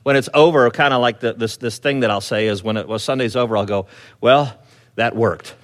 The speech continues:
You know, we survived. It worked. It happened. It's over. Yay. And so I love it when a plan comes together. We all like that. Well,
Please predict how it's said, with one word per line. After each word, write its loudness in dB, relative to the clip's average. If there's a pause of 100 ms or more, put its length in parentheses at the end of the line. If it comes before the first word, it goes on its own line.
(1160)
You 0
know, 2
we 0
survived. 2
It -2
worked. 2 (140)
It -2
happened. 0
It's -4
over. 2
Yay. 2
And -4
so 0
I 0
love -2
it -6
when -6
a -4
plan -4
comes -8
together. -6
We -4
all 0
like -6
that. -10 (140)
Well, 2